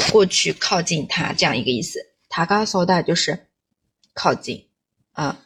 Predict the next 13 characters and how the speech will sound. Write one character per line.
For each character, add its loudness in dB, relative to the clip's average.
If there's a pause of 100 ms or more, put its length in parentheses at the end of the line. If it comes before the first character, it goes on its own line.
(1200)
不 -6
要， 2
就 -2
是 0
不 2
要 6
离， 2 (100)
站， 0 (100)
离 0
我 8
很 0
近 2
嘛， -4